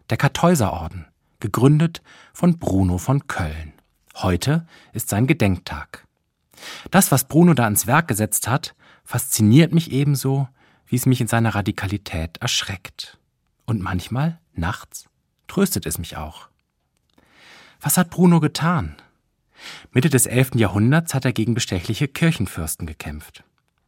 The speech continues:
Dann aber hat er die Berufung zu anderen Kämpfen gespürt. „Ich will um die Reinheit der Seele kämpfen. Und wie Jesus fechte ich diese Kämpfe in der Einsamkeit aus,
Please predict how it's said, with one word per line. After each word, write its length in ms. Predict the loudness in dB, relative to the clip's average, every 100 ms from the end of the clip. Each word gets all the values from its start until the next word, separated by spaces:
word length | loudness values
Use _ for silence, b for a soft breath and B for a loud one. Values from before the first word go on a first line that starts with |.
| _ 0
Dann 180 | 2
aber 240 | 2 2 2
hat 140 | 0
er 40 | -2
die 100 | -4
Berufung 460 | 0 0 2 -2
zu 200 | -2 -2
anderen 340 | 4 6 6 0
Kämpfen 380 | -4 -6 -8
gespürt. 560 | -10 -10 -10 -10 -10 -16 _ B B B B B B
„Ich 180 | -4 4
will 120 | 6
um 120 | 6 4
die 100 | 2
Reinheit 500 | 4 6 6 4 4
der 100 | 2
Seele 400 | 6 6 6 2
kämpfen. 540 | -4 -6 -8 -12 -14 _ _ _ _ _ _
Und 100 | -14
wie 80 | -8
Jesus 540 | 2 4 6 2 0 B B B
fechte 320 | -4 0 0 0
ich 40 |
diese 220 | 0 -2
Kämpfe 320 | 0 0 0
in 80 | 0
der 180 | 0 4
Einsamkeit 640 | 6 6 4 -2 -6 -8
aus, 360 | -10 -10 -10